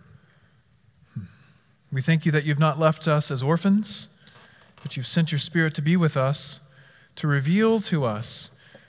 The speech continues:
and to make this word living and active unto us. We pray that it would be so today, in the name of Jesus our Lord. Amen.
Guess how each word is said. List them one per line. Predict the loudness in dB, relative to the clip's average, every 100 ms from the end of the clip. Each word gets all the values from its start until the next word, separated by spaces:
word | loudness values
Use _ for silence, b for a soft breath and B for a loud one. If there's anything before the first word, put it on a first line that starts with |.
| b -6
and |
to | 2
make | 4 4
this | 2 -2 -2
word | -2 0
living | 0 2 2 2
and | 0
active | 0 0 -2 -4 -4
unto | -2 -2 -2 -4
us. | -6 -8 -8
We |
pray | -4 0 0
that | 0
it | -2
would | -4
be | -2 0
so | 0 -2
today, | -2 -4 -4 -6 -8 B B B -4
in | -2
the |
name | 0 0 0
of | -4
Jesus | -2 0 0 -2
our | -2 -4
Lord. | -4 -4 -6 -8 B B B -2
Amen. | 2 4 4 2